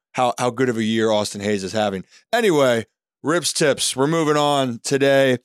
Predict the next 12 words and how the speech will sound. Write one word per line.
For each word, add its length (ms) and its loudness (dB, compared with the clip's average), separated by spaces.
and 100 0
we 60 2
were 80 2
talking 460 0
a 40 0
little 180 2
bit 120 0
about 320 2
how 440 2
staying 280 -2
the 60 -2
course, 480 -4